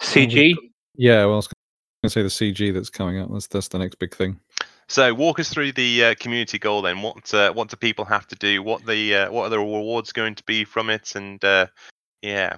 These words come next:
Speaker 3: what, uh, what boxes need to be ticked?
Speaker 2: So the first, well, there's actually one of two. Um, so we're, we're very lucky that we've got, we've got two of these. So our objective is to build a big science station, um, at, at Sajay Star.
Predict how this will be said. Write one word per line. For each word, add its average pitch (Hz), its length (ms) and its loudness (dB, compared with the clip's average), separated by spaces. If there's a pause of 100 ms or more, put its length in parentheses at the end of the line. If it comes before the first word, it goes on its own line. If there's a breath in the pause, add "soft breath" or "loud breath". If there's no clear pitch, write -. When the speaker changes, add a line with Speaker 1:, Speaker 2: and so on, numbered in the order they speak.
Speaker 3:
what, - 300 -8
uh, 101 220 2
what 110 220 -2
boxes 104 300 -2
need 104 180 -4
to - 60 -16
be - 80 -14
ticked? - 420 -8 (340)
Speaker 2:
So 107 280 -2
the 104 100 0
first, 139 560 2
well, 107 60 0
there's 110 160 2
actually 120 180 4
one 120 140 8
of 90 100 0
two. 90 420 0 (140)
Um, 95 720 -4
so 98 220 -8
we're, 98 540 -4
we're 104 80 0
very 110 180 2
lucky 101 240 -2
that 98 80 -4
we've 92 100 -6
got, 92 140 -6
we've 101 100 -8
got 110 80 -10 (200)
two 110 180 0
of 82 100 -2
these. 92 300 -4
So 110 160 2
our 104 280 4
objective 117 520 2
is 95 80 0
to 101 80 -4
build 104 240 6
a 92 60 -2
big 101 160 -2
science 101 320 -2
station, 113 520 -4
um, 92 400 -6
at, 87 180 -6
at 92 180 -6
Sajay 90 440 -2
Star. 95 400 -2